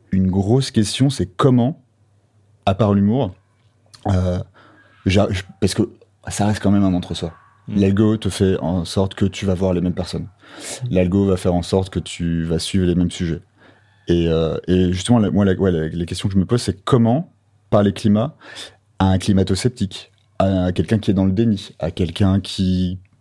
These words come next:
Speaker 1: qui en a jamais entendu parler. Et j'ai pas la réponse. Et
Speaker 2: Vous
Speaker 1: j'aimerais
Speaker 2: êtes,
Speaker 1: bien.
Speaker 2: euh, sur TikTok, tous les deux ?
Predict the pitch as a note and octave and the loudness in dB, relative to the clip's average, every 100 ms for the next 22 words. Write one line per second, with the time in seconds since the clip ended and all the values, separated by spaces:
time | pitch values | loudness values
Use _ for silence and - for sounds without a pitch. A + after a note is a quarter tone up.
0 | _ _ _ _ _ - _ - G2 F#2 | _ _ _ _ _ -20 _ 0 2 2
1 | F2+ F2+ F2+ F#2 F#2 F#2+ G2 F#2 F#2+ A#2+ | 0 0 -2 0 0 0 2 2 2 2
2 | G2+ F#2+ _ _ _ A2 F#2+ F#2+ A#2+ A#2+ | 2 -2 _ _ _ 0 0 2 2 2
3 | G2 G2 - - _ - - - F#2+ G2 | 0 -4 -6 -18 _ -20 -20 -4 2 4
4 | F#2+ F#2 G#2+ C3 C3 B2 - - - G3 | 4 4 2 0 -4 -8 -8 -10 -6 -8
5 | - - B2+ C3 | -8 -6 -4 -4